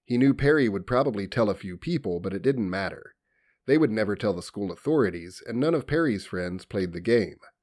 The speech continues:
The chance of another group trying to play in the caverns was extremely rare. It was much more likely that they would come to J J and ask to be included. Even so,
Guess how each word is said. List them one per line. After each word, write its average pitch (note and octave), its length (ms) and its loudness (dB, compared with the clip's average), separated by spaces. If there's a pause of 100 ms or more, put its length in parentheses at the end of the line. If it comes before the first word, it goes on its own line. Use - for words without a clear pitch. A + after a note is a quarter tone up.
(540)
The A2+ 80 -2
chance D#3+ 420 2
of G2+ 80 -2
another G#2 320 2
group G#2+ 360 -2
trying G2 300 0
to F2 60 -6
play G#2 200 0
in F2 100 -2
the F2 80 -8
caverns F#2 560 -2
was F2+ 160 -10
extremely F2+ 540 -4
rare. F2+ 500 -4 (560)
It G#2+ 40 -4
was G#2 200 -2
much F3 240 2
more A2 180 2
likely F#2 380 -2
that G#2+ 160 -4
they G2 80 -2
would F#2 180 -2
come G#2+ 200 0
to F#2 80 -2
J A#2 260 2
J F#2+ 260 -2
and G2 100 -6
ask - 260 -10
to - 80 -12
be G2 120 -6
included. G2+ 600 0 (420)
Even A2+ 280 2
so, F2+ 440 0